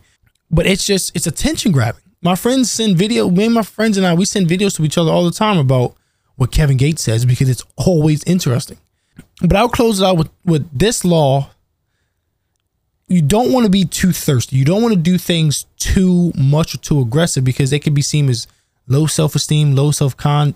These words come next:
confidence, so you want attention. So with all these laws, you wanna use them in certain situations. You don't always wanna use,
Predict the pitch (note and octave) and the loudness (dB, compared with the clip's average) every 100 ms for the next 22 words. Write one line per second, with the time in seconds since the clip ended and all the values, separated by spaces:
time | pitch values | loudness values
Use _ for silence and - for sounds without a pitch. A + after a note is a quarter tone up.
0 | - D3+ C#3+ C3 - B2 A#2+ B2+ C3 A2+ | -2 -2 0 0 0 0 2 2 0 -2
1 | - F3+ - B2+ - _ _ _ _ _ | -2 -2 -2 -6 -8 _ _ _ _ _
2 | _ _ - - F3 D3 E3 A3+ A#3 G#3 | _ _ -12 -2 0 0 0 2 0 0
3 | F#3 C#3+ F#3+ C4 G#3 D3+ C#3 - - _ | 0 2 2 2 2 0 -2 -6 -14 _
4 | _ _ _ _ _ _ _ _ _ _ | _ _ _ _ _ _ _ _ _ _
5 | _ _ F#3 F3 G3 G3+ F3 F#3+ F#3 E3+ | _ _ 0 2 2 2 2 2 2 0
6 | D3 - E3 D3 - C3+ C3+ A#2 A2+ B2 | 0 0 0 0 -2 -4 -2 -2 -2 -2
7 | A#2+ B2 C#3+ E3+ - - D#3 D3 C#3 C3 | 0 0 0 -2 -4 -2 0 2 2 2
8 | B2+ A#2+ B2 A#2 A2 - - | 2 2 0 0 -4 -12 -16